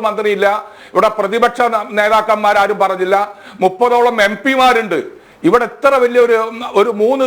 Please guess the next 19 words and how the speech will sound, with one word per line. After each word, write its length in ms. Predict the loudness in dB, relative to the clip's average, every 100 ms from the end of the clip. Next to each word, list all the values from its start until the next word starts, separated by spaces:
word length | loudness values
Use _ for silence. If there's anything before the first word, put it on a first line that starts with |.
| -2
ദിവസമായിട്ട് 640 | 0 0 0 0 0 -2 2
യാത്രക്കാര്, 600 | 2 2 -2 -2 0 0 0 2 2
ആയിരക്കണക്കിന് 640 | 2 0 0 -4 -2 0 0
യാത്രക്കാര് 480 | 0 -2 0 0 0
എയർപോർട്ടിൽ 380 | -2 -4 -4 -2 -2
കുട്ടികെട-, 440 | -4 -2 -2 -4 -14 -6 -2
കെട്ടിക്കിടക്കുന്നു. 600 | -2 0 0 0 -4 -6 -10 -20 -20 -2 2 4
ആരും 340 | 4 4 2 0 -2
പ്രതികരിച്ചില്ല. 560 | -2 0 0 0 0 0 0
ക്രൂരമായിട്ടുള്ള 1000 | -4 0 2 2 4 4 4 2 2 2 2 0 -10 -20 -2
രാഷ്ട്രീയ 400 | 2 2 0 -2 0
നേതൃത്വത്തിന്റെയും 640 | 2 0 0 -2 -2 -2 2 2
ഭരണ 200 | 2 0 0
നേതൃത്വത്തിന്റെയും 640 | 0 0 -2 -2 -4 -6 -10 -20 -20 -2
ക്രൂരമായിട്ടുള്ള 840 | 0 2 2 2 4 4 2 2 2 2
അവഗണന. 340 | 2 0 -4 -8 -12 _ -20 -20 -2 0
ഇതൊക്കെയാണ് 460 | 2 2 2 2 2
ഇവിടെ 140 | 0 0
ഞാൻ 100 | 0